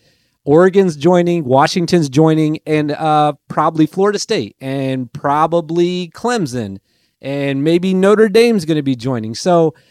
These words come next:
it just didn't have that cachet that the first two teams that were added last year had. So I just didn't get as excited about it, and that's why I haven't talked about it up until this point.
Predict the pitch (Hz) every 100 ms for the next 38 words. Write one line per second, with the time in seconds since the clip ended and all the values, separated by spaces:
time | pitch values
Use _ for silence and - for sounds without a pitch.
0 | _ _ 185 175 247 175 220 220 170 202
1 | 180 180 - - 170 170 - 143 180 170
2 | 156 139 147 160 - - 170 - 170 175
3 | 147 151 131 120 _ _ 127 147 - 151
4 | 151 120 120 135 - 175 170 170 175 185
5 | 196 180 _ _ _ _ - - 175 170
6 | 165 160 - 160 160 226 202 214 196 185
7 | 175 156 - 170 160 160 156 156 143 143
8 | - 143 123 139 127 113 135 - 123 123
9 | 123 127 131 135 - 123 117 - 131 127